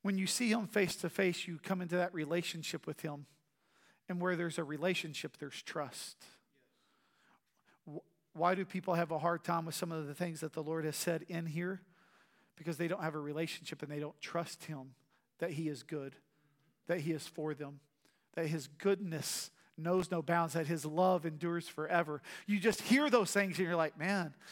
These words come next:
I don't know if I could follow that guy." And I'm like, "I, I don't think I could either, but here's who I follow. Here's Jesus." And he says, "If you've seen me, then you've seen the Father." You're like, "Okay, I like that guy. Who are y'all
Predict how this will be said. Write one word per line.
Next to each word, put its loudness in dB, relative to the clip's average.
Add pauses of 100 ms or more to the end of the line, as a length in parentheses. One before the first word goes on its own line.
(280)
I -14
don't -8
know -6
if -6
I -4
could -8
follow -4
that -8
guy." -6 (280)
And -2
I'm 4
like, 2
"I, -2
I -2
don't -4
think -6
I -4
could -2
either, 2
but -4
here's -2
who 0
I 6
follow. 0 (800)
Here's 2
Jesus." 4
And 0
he 2
says, 4
"If 4
you've 2
seen 2
me, 6
then 0
you've -4 (180)
seen 4
the 6
Father." 6 (200)
You're 6
like, 10
"Okay, 8
I 10
like 6
that 8
guy. 10
Who 6
are 8
y'all 8